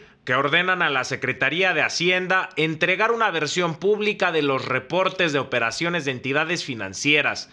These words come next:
avisos de quienes realizan actividades vulnerables, diagnósticos y del sistema de pagos electrónicos interbancarios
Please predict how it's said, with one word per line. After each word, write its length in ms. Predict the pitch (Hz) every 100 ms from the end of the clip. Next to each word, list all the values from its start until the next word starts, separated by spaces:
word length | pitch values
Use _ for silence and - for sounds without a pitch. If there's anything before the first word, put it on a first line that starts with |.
| - - -
avisos 460 | 131 185 202 214
de 140 | 180 147
quienes 280 | 156 143 120
realizan 460 | 135 156 165 165
actividades 680 | 131 - 123 127 139 139 131
vulnerables, 680 | 123 120 110 131 147 127 101
diagnósticos 960 | 123 107 143 160 147 147 110 131 120 -
y 100 | 147
del 180 | 147 139
sistema 480 | 147 135 208 202 185
de 120 | 143
pagos 420 | 151 147 135 123
electrónicos 760 | 107 107 - 151 151 120 117 120
interbancarios 1000 | 110 - 95 95 104 196 202 202 185